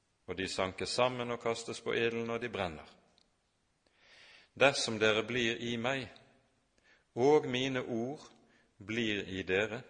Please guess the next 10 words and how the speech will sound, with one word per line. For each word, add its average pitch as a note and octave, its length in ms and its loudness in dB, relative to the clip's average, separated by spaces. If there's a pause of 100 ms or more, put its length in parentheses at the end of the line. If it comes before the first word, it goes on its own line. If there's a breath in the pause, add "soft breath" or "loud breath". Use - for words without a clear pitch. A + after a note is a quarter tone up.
(960 soft breath)
da G#2+ 340 4
be G#2+ 220 4 (100)
om G2 240 -6
hva C3 320 2
dere C3+ 240 -4
vil, G2+ 240 0 (1400)
og F#2 100 -6
dere F2+ 220 0
skal F#2+ 320 -4
få G2 240 -4